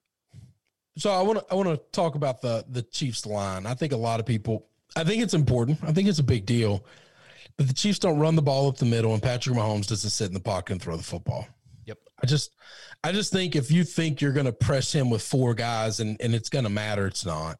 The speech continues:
Speaker 1: It's just not. They play the game outside the tackle box. They
Speaker 2: Well,
Speaker 1: just do.
Speaker 2: we,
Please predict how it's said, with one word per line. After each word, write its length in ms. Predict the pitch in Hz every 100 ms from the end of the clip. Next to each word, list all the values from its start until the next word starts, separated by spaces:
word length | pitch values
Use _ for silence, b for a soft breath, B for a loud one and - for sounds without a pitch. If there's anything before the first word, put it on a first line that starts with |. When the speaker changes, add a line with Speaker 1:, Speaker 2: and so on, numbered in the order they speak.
| _ -
Speaker 1:
It's 160 | -
just 160 | 139 110
not. 320 | 98 95 - B B -
They 220 | 120 160
play 300 | 160 151 147
the 100 | 131
game 300 | 113 123 120
outside 440 | 107 98 - 98 95
the 60 |
tackle 320 | 98 87 82 87
box. 480 | 85 73 - - - _ _ _ _ -
They 120 | 131
Speaker 2:
Well, 220 | 135 233 160
Speaker 1:
just 120 | 160
do. 60 | 135
Speaker 2:
we, 180 | 294